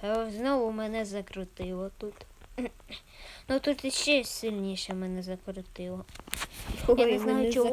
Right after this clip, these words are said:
Speaker 2: закрутило.
Speaker 1: але я тоді відлетів,
Speaker 2: Все, можемо
Speaker 1: як ви
Speaker 2: летіти
Speaker 1: бачили.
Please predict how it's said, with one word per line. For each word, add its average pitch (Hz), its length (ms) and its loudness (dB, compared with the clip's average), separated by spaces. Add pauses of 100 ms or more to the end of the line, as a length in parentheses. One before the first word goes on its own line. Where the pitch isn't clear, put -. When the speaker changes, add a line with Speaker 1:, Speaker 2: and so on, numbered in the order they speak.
Speaker 2:
закрутило. 240 760 0
Speaker 1:
але 240 260 4
я 269 180 2
тоді 269 320 0
відлетів, 262 760 2 (260)
Speaker 2:
Все, 214 240 -2
можемо 208 460 0
Speaker 1:
як 208 180 0
ви 262 60 2
Speaker 2:
летіти 233 180 0
Speaker 1:
бачили. 190 460 0